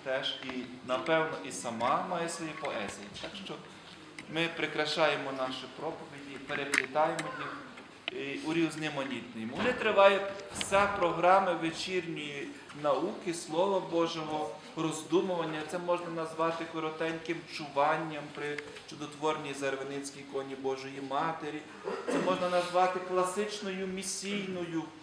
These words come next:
проповіддю. Триває до години часу. Все. З музикою,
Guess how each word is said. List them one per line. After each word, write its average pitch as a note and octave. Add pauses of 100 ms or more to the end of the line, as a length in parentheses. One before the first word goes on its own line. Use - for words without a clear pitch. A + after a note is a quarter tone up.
(120)
проповіддю. D#3+ (340)
Триває G3+
до F3
години E3 (120)
часу. A#2+ (880)
Все. B2+ (960)
З A2+
музикою, D3+